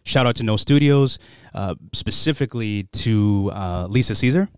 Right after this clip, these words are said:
who's over there running No Studios right now. Uh, herself, her brother John Ridley were responsible for creating this space. And No Studios is really focused on bringing to light the amazing artistic individuals that are in the community, specifically the arts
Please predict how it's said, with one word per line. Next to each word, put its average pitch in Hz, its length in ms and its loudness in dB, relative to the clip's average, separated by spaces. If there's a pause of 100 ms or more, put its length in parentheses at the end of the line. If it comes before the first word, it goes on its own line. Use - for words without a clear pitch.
(120)
who's 123 180 4
over 110 180 4
there 107 220 4
running 104 340 2
No 101 120 2
Studios 101 420 2
right 95 180 0
now. 123 400 -2
Uh, 95 200 -4
herself, 123 600 0 (300)
her 113 80 -2
brother 104 340 -2
John 92 300 -2
Ridley 123 280 2
were 104 180 2
responsible 98 500 -2
for 95 160 -8
creating 104 420 -6
this 90 160 -6
space. 131 380 -2
And 98 120 -6 (460)
No 131 140 2
Studios 139 400 2
is 98 100 -6
really 135 220 2
focused 113 440 -2
on 98 480 -4 (360)
bringing 123 320 0
to 117 120 -2
light 101 360 -2
the 104 100 -2
amazing 98 480 -4
artistic 95 560 -4
individuals 95 480 -2
that 92 140 -2
are 92 80 0
in 90 100 -2
the 87 120 -6
community, 143 520 0
specifically 135 460 2
the 104 120 -12
arts 113 400 -6